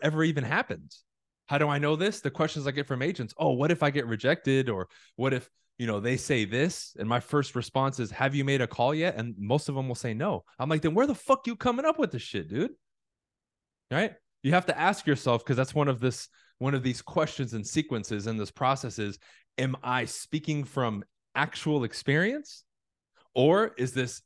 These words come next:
a fantasy? And for most people, it's a fucking fantasy, right? Then number two becomes, if I'm speaking from experience and I have this negative emotion, do I have a big enough pool of data to make this proper assessment?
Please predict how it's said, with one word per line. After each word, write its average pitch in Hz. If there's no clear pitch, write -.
a -
fantasy? -
And 123
for 123
most 147
people, 120
it's 110
a 107
fucking 135
fantasy, 247
right? 147
Then 139
number 151
two 233
becomes, 143
if 196
I'm 139
speaking 147
from 139
experience 151
and 120
I 117
have 127
this 117
negative 123
emotion, 113
do 131
I 131
have 170
a 156
big 151
enough 151
pool 160
of 101
data 123
to 131
make 123
this 123
proper 127
assessment? -